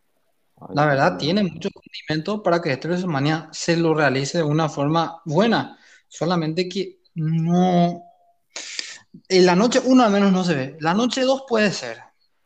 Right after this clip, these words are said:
Speaker 2: Pinta mucho más interesante, como yo estoy diciendo. Pero tenés el condimento de Seth Rollins contra un luchador por anunciar y tenés el condimento de Stone Cold, Steve Austin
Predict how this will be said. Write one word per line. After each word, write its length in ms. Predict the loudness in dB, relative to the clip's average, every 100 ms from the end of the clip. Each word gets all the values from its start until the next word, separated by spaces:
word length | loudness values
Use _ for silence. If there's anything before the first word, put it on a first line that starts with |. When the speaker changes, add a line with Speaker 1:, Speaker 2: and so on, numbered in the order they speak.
| _ _ 0
Speaker 2:
Pinta 300 | 2 2 2
mucho 320 | 2 0 -2
más 180 | -2 -2
interesante, 600 | -2 -4 -4 -6 -8 -6
como 220 | -4 -4
yo 140 | -6
estoy 200 | -6 -6
diciendo. 400 | -6 -8 -12 -6
Pero 220 | -2 0
tenés 260 | 0 2 2
el 100 | 2
condimento 520 | 2 4 4 4 4
de 100 | 2
Seth 220 | 4 4
Rollins 720 | 6 6 4 2 -6 -18 -20 -8
contra 300 | -4 0 2
un 100 | 4
luchador 360 | 4 4 2 2
por 120 | 2
anunciar 480 | 0 0 0 -2 -2
y 100 | -6
tenés 280 | -6 -8 -8
el 60 | -4
condimento 540 | -2 -2 -2 -2 0
de 100 | 0
Stone 280 | 0 -4 2
Cold, 220 | 0 0
Steve 160 | -2 -2
Austin 340 | -2 -2